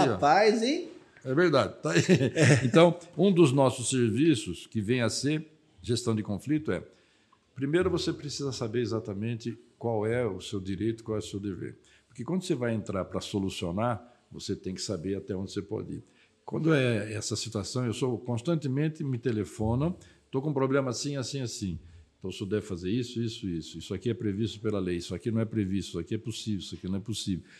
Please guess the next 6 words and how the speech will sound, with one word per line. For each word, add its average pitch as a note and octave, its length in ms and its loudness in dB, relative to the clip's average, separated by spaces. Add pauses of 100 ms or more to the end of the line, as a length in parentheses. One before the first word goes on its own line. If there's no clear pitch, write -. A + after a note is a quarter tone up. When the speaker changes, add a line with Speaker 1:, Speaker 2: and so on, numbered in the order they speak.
(140)
Speaker 1:
Então, A#2+ 120 -2
você B2+ 440 0
orienta C3 960 4
a C3 40 -2
empresa. F#2+ 580 -2
Agora, A2 360 0